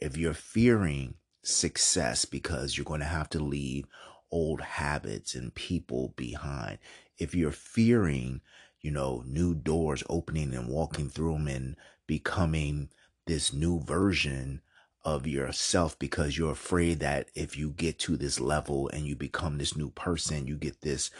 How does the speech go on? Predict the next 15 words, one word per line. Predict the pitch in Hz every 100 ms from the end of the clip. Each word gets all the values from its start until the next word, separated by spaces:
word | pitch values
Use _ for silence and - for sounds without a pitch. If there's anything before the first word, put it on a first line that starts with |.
| - -
level | - 78 78 71
of | 73
success, | - 69 - - 82 73 67 - - -
that | 78 78
it | 73
might | 76 76 64
go | 71 71
away. | 67 67 85 73
So | - 71
you | 76
rather | 71 73 67 62
just | 69 69 - - - _
not | 69 76 82
have | 80 - 90 87 78
it | 69 67